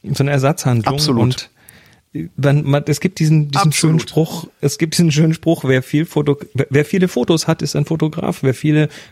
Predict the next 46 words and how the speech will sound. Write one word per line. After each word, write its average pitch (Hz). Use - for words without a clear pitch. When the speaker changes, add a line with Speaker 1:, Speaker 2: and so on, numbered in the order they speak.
Speaker 1:
Kameras 160
hat, 131
ist 127
ein 143
Sammler. 117
Speaker 2:
Ja, 156
absolut. 135
Speaker 1:
Und -
das 120
ist, -
glaub 131
ich, 131
ziemlich 135
wahr. 101
Also 120
Speaker 2:
Da, 151
und -
das 156
Speaker 1:
das, -
Speaker 2:
ist, -
Speaker 1:
das 131
Speaker 2:
das 156
ist 165
nicht 160
ziemlich 165
wahr, 131
das 139
ist -
die 123
Wahrheit. 120
Und, 117
äh, 104
ich 110
behaupte 120
das 127
jetzt 131
einfach 131
mal, 131
weil 120
ich 117
das 110
an 131
mir 151
genau 156
beobachten 147
kann. -